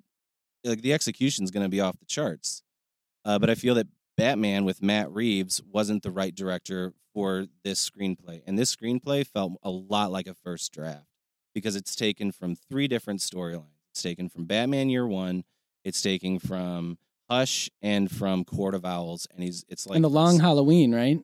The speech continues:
Speaker 1: And The Long Halloween, yeah. He's, it's like he put 'em in a blender and then just pulled random pieces out. Like, she's, she, at one point, Catwoman brings up the fact that, uh, Falcone's her father.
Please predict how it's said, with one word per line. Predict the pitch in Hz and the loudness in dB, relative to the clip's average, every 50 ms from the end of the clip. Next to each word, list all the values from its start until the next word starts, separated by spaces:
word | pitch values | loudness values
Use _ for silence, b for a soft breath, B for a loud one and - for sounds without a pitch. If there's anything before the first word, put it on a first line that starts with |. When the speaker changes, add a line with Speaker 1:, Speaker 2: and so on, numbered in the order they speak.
| _ - | _ -2
Speaker 1:
And | 143 165 185 | 0 2 2
The | 185 | 2
Long | 175 156 139 131 | 0 -2 -2 -4
Halloween, | 135 135 139 147 156 156 120 104 | -4 -2 -2 -2 0 0 0 0
yeah. | 113 123 104 87 - - _ _ _ - | 0 0 0 -2 -4 -8 _ _ _ -8
He's, | - 127 123 127 | -8 -6 -6 -8
it's | 135 - | -4 0
like | 175 175 165 | 2 2 4
he | 170 | 4
put | 135 - 170 | 4 6 6
'em | 160 160 | 8 8
in | 151 | 6
a | 143 | 6
blender | 110 110 120 127 147 127 117 110 101 | 4 4 4 6 6 6 6 4 4
and | 107 104 | 4 2
then | 104 107 | 2 2
just | 101 104 98 - - _ - | 2 2 0 -2 0 _ -2
pulled | - - 131 120 117 113 101 _ _ _ _ | 0 0 0 -2 -4 -4 -6 _ _ _ _
random | - 110 117 120 123 117 110 104 | 0 2 2 2 2 2 0 -2
pieces | - 113 110 - - 95 90 90 | -2 -2 -2 -2 -2 -2 -2 -4
out. | 85 80 78 71 - _ _ _ _ _ - | -4 -6 -8 -10 -14 _ _ _ _ _ -2
Like, | 110 110 107 104 | -2 -2 0 0
she's, | - - 123 123 120 - | -2 -2 -2 -4 -4 -4
she, | - - - - - | -4 -4 -4 -2 -2
at | 120 120 113 123 120 | -2 0 2 2 2
one | 120 120 117 | 2 2 2
point, | 110 - 117 117 110 - | 2 0 0 -2 -2 0
Catwoman | - 113 95 95 113 110 107 | -2 -2 0 2 2 2 4
brings | 98 107 107 107 104 | 4 2 2 2 0
up | 113 - | -2 -4
the | - 107 | -8 -10
fact | - - 101 101 98 - - | -4 -2 -2 -2 -2 -2 -2
that, | 101 98 95 98 - _ _ _ _ _ _ _ _ _ _ - | 0 0 0 0 -4 _ _ _ _ _ _ _ _ _ _ -2
uh, | 92 95 95 | -2 -2 0
Falcone's | - - 104 101 - 113 107 104 104 101 - | 0 0 -2 -2 0 0 2 2 2 2 0
her | 98 92 | -4 -4
father. | - 120 117 123 120 101 87 80 71 71 _ | -2 0 2 2 2 2 0 -2 -8 -14 _